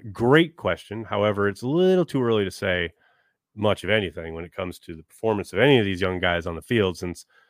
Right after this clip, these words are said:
I mean, A, the work they're doing is still just in shorts and T-shirts and a helmet. Um, and B, there's not really too much. I mean, there's a little bit of eleven on eleven, but, um, in the rookie minicamp. But, like, now, uh,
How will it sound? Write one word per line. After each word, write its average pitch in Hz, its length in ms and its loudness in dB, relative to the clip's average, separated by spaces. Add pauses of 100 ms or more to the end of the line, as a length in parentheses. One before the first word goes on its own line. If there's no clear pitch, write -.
(260)
I 104 60 -6
mean, 95 300 0 (100)
A, 139 220 8
the 110 100 2
work 117 260 2
they're 107 120 0
doing 104 320 2
is 90 100 -6
still 98 280 -2
just 82 220 -12
in 78 100 -16
shorts 82 380 -10
and 78 220 -16 (180)
T-shirts 80 500 -14
and 76 260 -18 (120)
a - 80 -16
helmet. 80 380 -6 (440)
Um, 90 380 -2
and 117 180 -6
B, 147 240 4
there's 107 180 0
not 123 240 4
really 104 720 2
too - 320 2
much. 85 540 -2
I 110 80 -4
mean, 113 140 0
there's 139 140 -2
a 147 40 -2
little 139 420 8
bit 80 220 -8
of 78 140 -16 (300)
eleven 92 280 -2
on 85 100 -6
eleven, 80 400 -8
but, 80 220 -10 (400)
um, 76 320 -12 (160)
in 117 120 0
the 92 120 0
rookie 98 340 -4
minicamp. 78 500 -12
But, 82 220 -10
like, 82 180 -12
now, 90 420 2 (720)
uh, - 240 -20